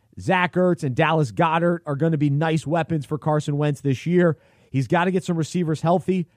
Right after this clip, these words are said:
has to develop some, some chemistry with those guys.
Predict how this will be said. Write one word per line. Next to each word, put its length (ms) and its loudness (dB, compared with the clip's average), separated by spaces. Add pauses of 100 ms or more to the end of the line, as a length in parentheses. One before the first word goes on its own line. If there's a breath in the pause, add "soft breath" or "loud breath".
(160)
has 240 0
to 100 -2
develop 460 2
some, 340 -2
some 160 -8
chemistry 420 0
with 140 0
those 200 4
guys. 540 2